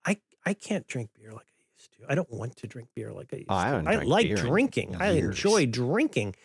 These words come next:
Speaker 1: but, like,
Speaker 2: You wanna,
Speaker 1: oh
Speaker 2: I
Speaker 1: my
Speaker 2: mean, let's just be honest. You want, you wanna get drunk, you wanna stay drunk.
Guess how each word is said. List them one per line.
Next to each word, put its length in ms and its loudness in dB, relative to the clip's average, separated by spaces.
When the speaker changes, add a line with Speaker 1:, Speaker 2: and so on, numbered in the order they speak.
Speaker 1:
but, 280 2
like, 180 2
Speaker 2:
You 100 6
wanna, 160 8
Speaker 1:
oh 20 8
Speaker 2:
I 40 6
Speaker 1:
my 60 6
Speaker 2:
mean, 100 4
let's 200 8
just 160 4
be 80 6
honest. 260 4
You 140 6
want, 260 6
you 140 4
wanna 240 6
get 240 4
drunk, 320 4
you 100 4
wanna 140 4
stay 380 6
drunk. 420 -2